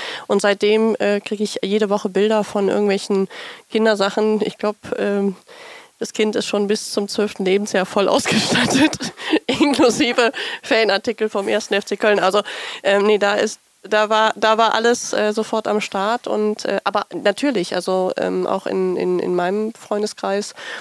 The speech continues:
ähm, sind einige, die also auch en Detail gefragt haben. Und da ist natürlich auch immer so, hm, aber mit so fremden Menschen, die man so gar nicht kennt, seid ihr euch denn da sicher?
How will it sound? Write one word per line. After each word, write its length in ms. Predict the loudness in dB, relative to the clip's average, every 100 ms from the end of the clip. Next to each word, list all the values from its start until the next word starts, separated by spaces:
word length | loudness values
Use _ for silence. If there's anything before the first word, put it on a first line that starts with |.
| -14 -18 -6
ähm, 440 | 0 2 2 0 0
sind 180 | -2
einige, 300 | -2 0 -2
die 180 | -2 -4
also 200 | -2 -2
auch 340 | -2 -2 -6 -4
en 160 | -2
Detail 380 | -2 -4 -4 -2
gefragt 480 | -4 -4 -6 -6 -4
haben. 260 | -4 -4 -4
Und 160 | -4
da 60 | -4
ist 160 | -6
natürlich 320 | -4 -2 -2 -2
auch 80 |
immer 160 | -2 -2
so, 120 | -4
hm, 280 | -2 -2 -2 -6 -16 -16 -18 -18 -6
aber 160 | 0
mit 160 | 0 0
so 300 | -2 -2 -4 _
fremden 360 | -4 -2 -2 -2
Menschen, 380 | 0 0 0
die 80 | 0
man 120 | 0
so 100 | 0
gar 160 | -2 0
nicht 180 | -2 -4
kennt, 380 | -2 0 0 -2
seid 240 | -4 -2
ihr 80 | -2
euch 100 | -2
denn 160 | -2
da 120 | 0 0
sicher? 360 | -2 -2 -4